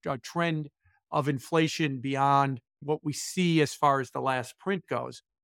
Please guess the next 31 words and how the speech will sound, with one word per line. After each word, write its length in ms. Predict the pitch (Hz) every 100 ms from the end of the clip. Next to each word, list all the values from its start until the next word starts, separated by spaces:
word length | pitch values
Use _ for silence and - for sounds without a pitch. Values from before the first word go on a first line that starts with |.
| _
And 180 | 175 180
then 160 | 262 294
when 160 | 269
you 80 | 247
start 320 | - 220 175
thinking 300 | - 220 196
about 240 | 175 160 147
it 100 | 143
in 120 | 147
those 240 | 196 240
terms, 400 | - 147 131 123 _ _ _
and 80 | 160
you 60 |
start 240 | 160 190 165
asking 320 | 170 - 165
people, 220 | 147 139
"What 260 | 135 151 180
is 160 | 180
the 100 | -
definition 680 | 131 151 143 143 151 - 156
of 140 | 135 120
inflation?" 680 | 117 - 220 208 - 147 127 _ _ _ -
you 140 | 175
start 340 | - - 185 131 -
getting 320 | 190 190 180
a 100 | 160
lot 280 | 151 156 151
of 100 | 127
different 380 | 147 - 143 151
answers. 420 | 180 170 - -
'Cause 240 | 156 143